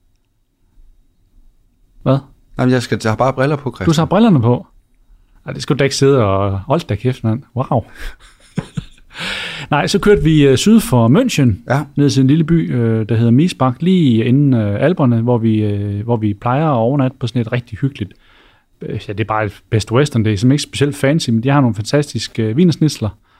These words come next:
Speaker 1: Og så kørte vi til, øh, Gardasøen, og nu skal jeg nok spole meget, meget hurtigt, for det er faktisk dig, der handler om den her, øh,
Speaker 2: Okay.
Speaker 1: episode her. Du er i hvert fald en slags, øh, gæst, kan man sige.
Speaker 2: Nå, nej.
Speaker 1: Og så var vi i Bologna, mega
Speaker 2: Ja.
Speaker 1: fed by. Venedig, uden turister.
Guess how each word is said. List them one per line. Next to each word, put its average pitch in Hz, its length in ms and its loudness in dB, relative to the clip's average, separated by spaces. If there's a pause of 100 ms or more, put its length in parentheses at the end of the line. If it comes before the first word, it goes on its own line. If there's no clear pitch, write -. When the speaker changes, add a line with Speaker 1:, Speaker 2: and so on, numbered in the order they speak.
(600)
Speaker 1:
Og 135 100 -2
så 160 140 0
kørte 143 300 0
vi 117 80 2
til, 107 360 -2
øh, 98 160 -4
Gardasøen, 202 500 2 (600)
og 127 80 2
nu 131 60 4
skal 123 120 0
jeg 120 80 4
nok 123 80 0
spole 113 340 0
meget, 117 160 0
meget 110 160 0
hurtigt, 120 240 4
for 110 80 -6
det 104 60 2
er 98 40 -2
faktisk 95 240 -4
dig, 113 160 0
der 113 60 0
handler 110 200 0
om 107 100 -2
den 104 140 -2
her, 98 340 -2 (400)
øh, 104 60 -10 (380)
Speaker 2:
Okay. 117 220 -6
Speaker 1:
episode 107 400 2
her. 113 60 4
Du 117 100 2
er - 20 6
i - 20 6
hvert 151 100 2
fald 165 120 2
en 127 180 4
slags, - 400 -4 (100)
øh, 110 280 -4
gæst, 127 340 -2
kan 110 120 -2
man 98 140 0
sige. 104 280 -2 (180)
Speaker 2:
Nå, 101 200 -2
nej. 147 120 -4
Speaker 1:
Og 120 80 -2
så 156 100 0
var 190 100 4
vi 143 80 6
i 113 80 -2
Bologna, 180 480 4 (120)
mega 185 200 2
Speaker 2:
Ja. 190 60 2
Speaker 1:
fed 185 200 2
by. 180 300 0 (640)
Venedig, 165 460 4
uden 185 220 4
turister. 165 500 0